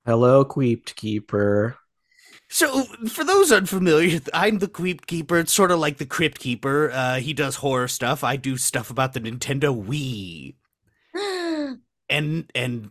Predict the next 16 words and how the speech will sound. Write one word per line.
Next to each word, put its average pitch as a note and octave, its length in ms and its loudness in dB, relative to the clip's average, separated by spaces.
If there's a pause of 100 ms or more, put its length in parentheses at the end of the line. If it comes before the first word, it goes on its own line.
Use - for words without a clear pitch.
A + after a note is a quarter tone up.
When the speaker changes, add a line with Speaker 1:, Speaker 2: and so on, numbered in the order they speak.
Speaker 2:
this F3 320 2
month, A#2 360 -4
it's, C3 200 -6
of B2 160 -10
course, D3 640 0 (460)
February. C3+ 1300 2
Wee. C#3+ 880 -2 (1500)
Wee. - 460 -14 (760)
Um, F3 520 2 (760)
Miranda, F#3 720 4 (1200)
you A3 180 4
ever G#3 140 2
play G#3+ 240 2
the G#3 100 0
Nintendo G3 580 -2
Wii? G3 440 -10